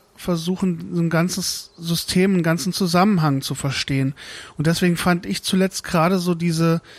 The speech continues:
Geschichten mit Dämmung und, äh, Taupunkt und sowas total spannend und interessant und wollte das für mich besser verstehen. Und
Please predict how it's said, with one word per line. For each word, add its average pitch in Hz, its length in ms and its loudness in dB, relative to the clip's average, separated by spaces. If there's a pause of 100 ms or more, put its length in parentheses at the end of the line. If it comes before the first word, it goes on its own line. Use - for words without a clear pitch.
(280)
Geschichten 190 800 0
mit 170 200 0
Dämmung 196 420 4
und, 165 500 0
äh, 160 200 0
Taupunkt 175 640 0
und 147 100 -2
sowas 147 500 0 (160)
total 156 540 0
spannend 151 460 -2
und 156 120 -2
interessant 156 640 -2
und 160 120 -2
wollte 160 260 2
das 160 160 -4
für 165 160 0
mich 170 340 0 (720)
besser 170 260 0
verstehen. 214 600 0
Und 151 200 -2